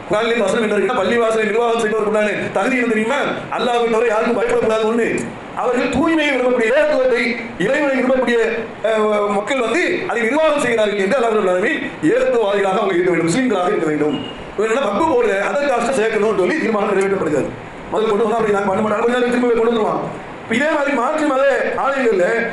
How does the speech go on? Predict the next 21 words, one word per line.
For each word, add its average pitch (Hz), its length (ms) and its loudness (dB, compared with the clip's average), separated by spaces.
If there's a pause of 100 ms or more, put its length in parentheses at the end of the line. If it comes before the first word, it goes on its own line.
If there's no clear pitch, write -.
(140)
முஸ்லிம்களை, 269 520 0 (440)
முஸ்லிம் 269 260 -2
அல்லாத 294 240 0
மக்களை 254 240 0
நினைப்பார்களா? 233 480 0 (160)
நினைக்க 196 220 -2
மாட்டாங்க. 147 260 -2 (600)
யோசிச்சு 254 240 2
பாருங்க, 220 220 0 (420)
வேற 233 180 -2
ஆலயங்கள்லாம் 254 360 0
இருக்குல்ல, 240 280 0
அங்கேயும் 262 240 0
சொத்துக்கள்லாம் 262 360 0
இருக்குல்ல, 254 240 0 (420)
நம்ம 247 180 -4
இங்கே 254 140 0
இருக்கிற 240 240 0
மாதிரி 233 180 2 (180)
அறநிலைத்துறையில 269 560 0
வச்சிருக்காங்கல்ல. 262 440 0